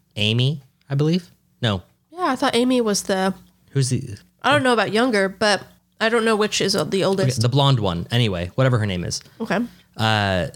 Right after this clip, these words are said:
Speaker 1: that she drank eight bottles of liquor a week.
Speaker 2: Mm-hmm.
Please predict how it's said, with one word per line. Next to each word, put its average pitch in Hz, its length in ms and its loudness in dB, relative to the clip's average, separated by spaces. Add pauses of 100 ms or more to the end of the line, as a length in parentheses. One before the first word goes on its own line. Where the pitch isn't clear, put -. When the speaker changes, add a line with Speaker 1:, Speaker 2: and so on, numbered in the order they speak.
(120)
Speaker 1:
that 104 460 -2 (240)
she 113 920 0 (340)
drank 104 520 0
eight 110 280 -4
bottles 101 400 0
of 98 100 -2
liquor 104 380 0
a 101 120 -2
week. 95 340 -4 (260)
Speaker 2:
Mm-hmm. 220 480 0